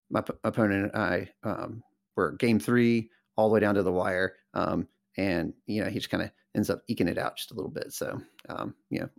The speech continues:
ended up going three and three. I was, I was pleased with my deck. Unlike you, um,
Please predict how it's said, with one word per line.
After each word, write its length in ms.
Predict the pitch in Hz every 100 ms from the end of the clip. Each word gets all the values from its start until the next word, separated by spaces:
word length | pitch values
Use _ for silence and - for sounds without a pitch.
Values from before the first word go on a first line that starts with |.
| _
ended 100 | 127
up 40 | 117
going 140 | 123
three 140 | 123 135
and 80 |
three. 180 | 131 175
I 400 | 170 - _ -
was, 140 | 110 -
I 80 | 117
was 120 | 127
pleased 180 | - 135
with 40 |
my 80 | 139
deck. 260 | 143 147 -
Unlike 220 | 127 120
you, 280 | 139 139 139 - - -
um, 400 | 110 95 90